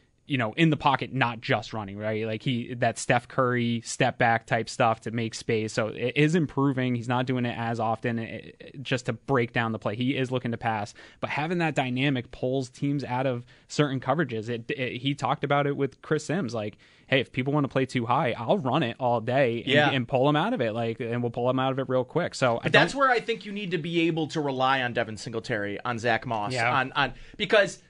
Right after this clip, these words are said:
Speaker 2: it shouldn't be up to Josh Allen to do everything. It shouldn't be up to Josh Allen to move defenses into better looks for them offensively.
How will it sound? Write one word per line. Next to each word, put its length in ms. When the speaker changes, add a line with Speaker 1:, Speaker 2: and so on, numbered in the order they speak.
Speaker 2:
it 140
shouldn't 380
be 160
up 140
to 40
Josh 320
Allen 240
to 60
do 180
everything. 380
It 100
shouldn't 240
be 140
up 80
to 80
Josh 280
Allen 220
to 100
move 500
defenses 600
into 300
better 280
looks 280
for 120
them 220
offensively. 720